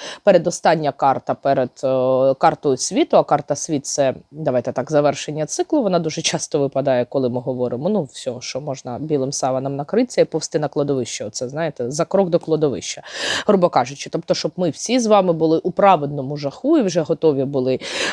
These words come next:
е, бігти і закапуватися. От для цього робляться оці гучні заяви, от для цього розганяється оця вся історія, от для цього робляться заяви у стилі «Путін сказав: Запустіть орешник», для того, щоб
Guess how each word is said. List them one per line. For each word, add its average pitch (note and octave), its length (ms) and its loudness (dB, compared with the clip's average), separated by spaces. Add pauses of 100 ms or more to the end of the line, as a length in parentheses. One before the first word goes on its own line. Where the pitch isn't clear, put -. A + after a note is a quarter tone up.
е, D3 240 6
бігти E3+ 400 2
і D3+ 100 4
закапуватися. G3 960 4
От F3+ 180 0
для F3+ 180 0
цього D#3+ 400 4
робляться C#3+ 500 2
оці C#3+ 300 -2
гучні D3+ 400 -8
заяви, A#3 540 4
от E3 140 0
для D#3 160 -2
цього D#3 340 0
розганяється C#3+ 680 -4
оця B2+ 240 -4
вся - 200 -6
історія, B3+ 520 4
от E3 160 0
для D3 160 -2
цього D#3+ 320 0
робляться C#3+ 500 0
заяви C3+ 520 0
у C3+ 200 -6
стилі C3 400 0
«Путін C3 360 -8
сказав: C3+ 400 -6
Запустіть - 580 -8
орешник», G#3+ 440 -2
для D3 140 -4
того, A#3+ 220 2
щоб - 180 -6